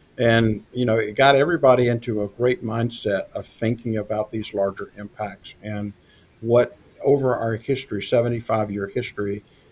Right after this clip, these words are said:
you know, what has O-, O R U done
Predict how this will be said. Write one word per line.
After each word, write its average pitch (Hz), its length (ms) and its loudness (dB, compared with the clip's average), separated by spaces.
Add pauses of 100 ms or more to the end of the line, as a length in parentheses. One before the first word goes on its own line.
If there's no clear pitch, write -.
(120)
you 117 80 -6
know, 101 320 0
what 123 260 0
has 120 380 2 (100)
O-, 107 340 -4
O 113 200 0
R 107 100 0
U 101 220 -2
done 101 420 -2